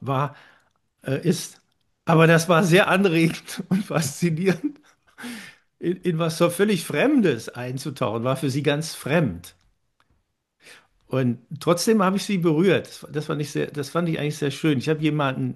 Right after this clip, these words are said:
dessen Seelenlandschaft das ganz und gar nicht ist, ja, habe ich trotzdem berühren können.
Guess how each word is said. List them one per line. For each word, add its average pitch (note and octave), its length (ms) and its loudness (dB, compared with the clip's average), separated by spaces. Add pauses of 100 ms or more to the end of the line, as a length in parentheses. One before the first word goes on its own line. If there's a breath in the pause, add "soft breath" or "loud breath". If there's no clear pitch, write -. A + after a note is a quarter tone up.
(120)
dessen C3+ 520 -2
Seelenlandschaft C#3 720 -2
das B2+ 260 -4
ganz F#3 280 2
und F#3 100 2
gar C#3+ 220 -2
nicht C#3 320 -8
ist, - 500 -4 (420 soft breath)
ja, E3+ 260 -4 (580 loud breath)
habe D3 180 -2
ich D#3+ 100 -4
trotzdem D#3 420 -2
berühren C#3 460 2
können. B2+ 420 -6